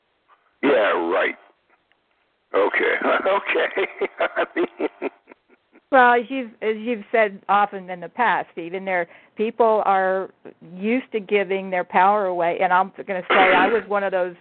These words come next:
Speaker 2: people before I got familiar with the aim program and, and all
Speaker 1: Well,
Speaker 2: of you.
Speaker 1: everyone was,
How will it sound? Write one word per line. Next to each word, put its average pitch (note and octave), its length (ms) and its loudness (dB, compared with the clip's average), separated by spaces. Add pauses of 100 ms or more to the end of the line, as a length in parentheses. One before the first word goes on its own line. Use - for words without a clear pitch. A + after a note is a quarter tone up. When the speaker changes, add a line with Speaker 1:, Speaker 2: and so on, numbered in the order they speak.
Speaker 2:
people F#3 360 -2 (460)
before F3+ 580 2
I F3 280 2 (400)
got G3+ 180 4
familiar F#3+ 380 -6
with E3+ 160 -4
the F3+ 120 -2
aim F3+ 140 -4
program F#3+ 500 0
and, E3+ 200 -8
and E3+ 180 -4
all - 60 4 (100)
Speaker 1:
Well, - 80 0
Speaker 2:
of - 80 -10
you. - 60 4
Speaker 1:
everyone A#2 420 2
was, A2 340 0